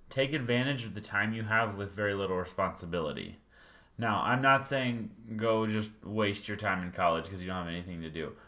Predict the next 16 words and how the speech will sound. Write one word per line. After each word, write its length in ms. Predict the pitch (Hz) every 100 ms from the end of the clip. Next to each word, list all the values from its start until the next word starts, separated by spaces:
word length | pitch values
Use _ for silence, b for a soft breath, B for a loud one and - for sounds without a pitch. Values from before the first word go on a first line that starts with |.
| B
but 260 | 110 101 - B B
you 220 | 110 131
have 520 | 127 113 101 98 - - b b _ _ -
not 400 | 101 101 101 104
a 80 | 107
lot 240 | 104 98
of 360 | 95 92 - -
responsibility, 640 | - - 98 92 92 80
especially 420 | 67 135 139 139 127
if 60 |
you're, 120 | 117 123
like, 140 | 107
living 240 | 110 110
in 100 | 107
the 60 | 101
dorms. 600 | 90 95 107 123 123